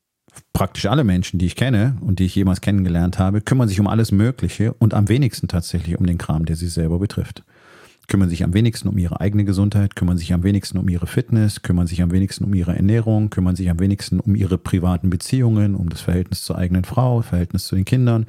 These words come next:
kümmern sich am wenigsten um die Zahlen in ihrem Business, kümmern sich am wenigsten um ihre Mitarbeiter, kümmern sich am wenigsten um das Thema Führung, Kultur, Leadership, alles, was damit zusammenhängt,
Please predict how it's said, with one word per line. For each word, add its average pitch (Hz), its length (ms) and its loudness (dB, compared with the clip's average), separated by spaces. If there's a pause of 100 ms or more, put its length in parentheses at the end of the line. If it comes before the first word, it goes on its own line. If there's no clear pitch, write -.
(580)
kümmern 143 240 2
sich 110 160 0
am 107 100 2
wenigsten 117 380 0
um 107 140 0
die 98 100 2
Zahlen 98 320 0
in 95 80 0
ihrem 90 200 0
Business, 104 600 0 (100)
kümmern 104 260 2
sich 95 140 -2
am 90 120 2
wenigsten 120 380 2
um 101 100 2
ihre 92 180 2
Mitarbeiter, 95 760 2
kümmern 107 280 2
sich 95 160 0
am 95 100 2
wenigsten 123 400 0
um 101 100 2
das 92 140 0
Thema 101 320 2
Führung, 120 600 2 (300)
Kultur, 120 760 2 (220)
Leadership, 110 760 2
alles, 104 260 0
was 101 120 -2
damit 98 220 0
zusammenhängt, 98 720 0